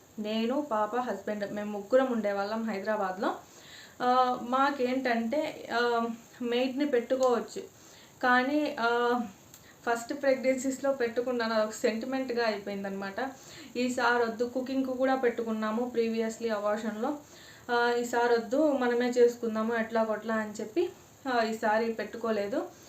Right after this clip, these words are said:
ఆ, మా హస్బెండే చేసుకునే వాళ్ళు, నేను బెడ్ దిగలేని పరిస్థితి, నిలబడలేని పరిస్థితి.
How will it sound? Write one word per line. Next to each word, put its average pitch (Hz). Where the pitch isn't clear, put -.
ఆ, 262
మా 254
హస్బెండే 262
చేసుకునే 254
వాళ్ళు, 247
నేను 247
బెడ్ 240
దిగలేని 233
పరిస్థితి, 233
నిలబడలేని 233
పరిస్థితి. 208